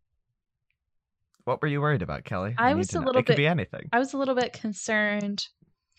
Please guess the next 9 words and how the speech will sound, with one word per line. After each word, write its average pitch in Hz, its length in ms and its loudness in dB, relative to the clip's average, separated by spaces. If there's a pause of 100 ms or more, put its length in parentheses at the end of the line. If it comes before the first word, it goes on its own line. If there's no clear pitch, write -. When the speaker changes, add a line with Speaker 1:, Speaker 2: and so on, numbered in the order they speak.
(500)
Speaker 2:
You 226 100 -2
know, 208 140 0
space 220 420 0
flight, 202 440 0 (920)
it's - 160 -10
a 196 40 -4
really 196 280 -2
exciting 196 480 -4
thing. 190 680 -4